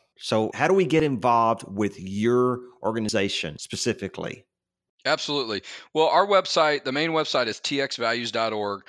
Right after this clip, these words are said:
Speaker 2: You can go there, you can sign up for our email alerts so you can get connected. You can sign up for text alerts so you can get a text message when something's happening in your community. You can just go through the website and get yourself educated.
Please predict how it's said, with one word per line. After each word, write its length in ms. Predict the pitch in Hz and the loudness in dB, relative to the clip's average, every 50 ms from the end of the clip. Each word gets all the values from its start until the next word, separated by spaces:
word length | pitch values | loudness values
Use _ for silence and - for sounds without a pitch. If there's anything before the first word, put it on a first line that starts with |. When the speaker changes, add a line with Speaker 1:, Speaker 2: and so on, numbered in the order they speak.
| - - - - _ | -20 -20 -20 -16 _
Speaker 2:
You 140 | 123 117 | -10 -8
can 120 | - 123 110 | -8 -6 -2
go 200 | 104 135 147 160 | 2 2 2 4
there, 180 | 160 147 143 | 4 4 4
you 140 | 139 123 117 | 2 0 -4
can 120 | - 131 110 | -6 -8 -4
sign 240 | - - 123 120 | -4 -2 -2 -2
up 120 | 123 120 - | -4 -6 -4
for 100 | - 113 | -4 -4
our 80 | 107 101 | -4 -2
email 380 | - 147 151 151 151 139 135 | -4 -2 0 2 2 2 4
alerts 280 | 127 131 131 127 127 - | 4 4 2 2 0 -2
so 140 | - - 127 | -4 -6 -6
you 140 | 113 110 107 | -6 -6 -8
can 100 | - 110 | -6 -6
get 160 | 113 113 - | -6 -6 -6
connected. 460 | - 120 110 123 139 - - 120 110 | -6 -6 -4 -4 -4 -4 -4 -6 -6
You 80 | 113 110 | -8 -10
can 140 | - 107 | -10 -6
sign 220 | - - 120 117 117 | -4 -4 -4 -4 -4
up 120 | 113 - | -6 -8
for 120 | - - 113 | -10 -12 -12
text 380 | - - - 156 160 - - | -8 -4 -4 -4 -4 -4 -4
alerts 380 | - 147 139 143 143 143 - - | -2 -2 0 0 0 0 -2 -4
so 100 | - 123 | -8 -8
you 100 | 110 101 | -10 -10
can 120 | - - | -10 -8
get 80 | 110 107 | -8 -8
a 60 | 98 | -6
text 300 | - - - - - - | -4 -4 -4 -4 -4 -6
message 300 | 143 151 147 - 135 139 | -6 -6 -6 -8 -10 -12
when 120 | 135 113 | -10 -8
something's 340 | - - 123 117 - 107 104 | -6 -6 -6 -6 -8 -8 -6
happening 340 | - 113 110 - 110 107 110 | -4 -4 -4 -6 -8 -10 -8
in 60 | 107 | -8
your 120 | 101 104 - | -8 -8 -10
community. 580 | - - 98 101 113 135 156 156 160 165 160 - - - - - - - | -10 -12 -10 -8 -8 -6 -6 -4 -6 -6 -6 -10 -14 -16 -16 -12 -10 -8
You 80 | 160 | -6
can 100 | - 240 | -4 -4
just 160 | 233 262 185 | -4 -2 0
go 120 | 160 180 190 | 0 0 0
through 160 | - 208 180 | 0 0 -2
the 80 | 160 135 | 0 2
website 380 | 139 156 147 - - 165 147 | 0 0 0 2 0 0 0
and 100 | 143 131 | 0 -4
get 140 | 131 131 - | -6 -6 -6
yourself 280 | 127 120 - 120 110 - - | -6 -4 -4 -4 -6 -4 -4
educated. 500 | 127 143 151 160 - - 165 160 165 156 | -4 -4 -4 -4 -2 0 0 0 0 -4